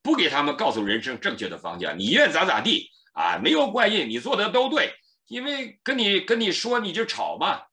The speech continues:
我们不会告诉他说，这个世界有一个上帝爱你，你人生的道路，你唯有在上帝的话语里边，你才能不偏左右，否则你就偏了左右。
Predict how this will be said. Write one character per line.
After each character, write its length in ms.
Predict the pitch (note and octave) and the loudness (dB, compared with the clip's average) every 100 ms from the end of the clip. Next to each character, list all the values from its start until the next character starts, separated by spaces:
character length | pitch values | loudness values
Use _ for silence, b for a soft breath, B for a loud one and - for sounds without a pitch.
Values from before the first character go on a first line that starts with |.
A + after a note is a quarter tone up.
| _ _ _ _ - B B - | _ _ _ _ -20 B B -4
我 120 | F#3+ | -2
们 180 | C4 A#3+ | 0 0
不 80 | B3 | -2
会 140 | C4 | -2
告 180 | A3 A#3 | 0 -2
诉 100 | G3+ | -2
他 160 | F#3 | -4
说， 160 | F3 G3+ | -4 -6
这 100 | G#3 | -6
个 120 | G#3 | -6
世 180 | - A3 | -6 -4
界 140 | F#3+ | -2
有 160 | E3 C#3 | -2 -2
一 80 | E3 | -4
个 100 | F#3 | -4
上 240 | - F#3 | -4 -4
帝 120 | E3 | -4
爱 180 | D#3+ D#3+ | -2 -2
你， 280 | C#3 G#2+ G2 _ _ _ b _ | -4 -10 -12 _ _ _ b _
你 100 | D3 | 2
人 200 | E3 A#3+ | 4 4
生 120 | G#3+ | 4
的 100 | A3 | 2
道 200 | G#3 C4 | 2 2
路， 140 | F3+ F3 | 2 2
你 100 | D3 | -2
唯 180 | C3 C4+ | -2 0
有 140 | A#3+ | 0
在 140 | F#3 | 0
上 260 | E3 A#3 F3 | 0 -2 -4
帝 80 | D#3+ | -4
的 100 | D3 | -6
话 220 | F3 E3+ | -4 -4
语 100 | C#3+ | -4
里 140 | C3 | -8
边， 280 | A#2+ C3 B2+ - | -8 -6 -8 -10
你 100 | - | -10
才 120 | C3 F3 | -2 0
能 140 | E3 | 0
不 140 | F3 | -4
偏 240 | - D#3+ F#3 | -4 -4 -4
左 140 | A2+ | -4
右， 160 | A#2 A#2+ | -4 -4
否 140 | D#3 | -4
则 120 | F3 | 0
你 160 | C#4+ F#3+ | 2 2
就 120 | F3 | 0
偏 200 | - D#3 | 0 0
了 100 | C#3+ | 0
左 140 | A#2 F#2+ | -4 -8
右。 220 | G#2 | -10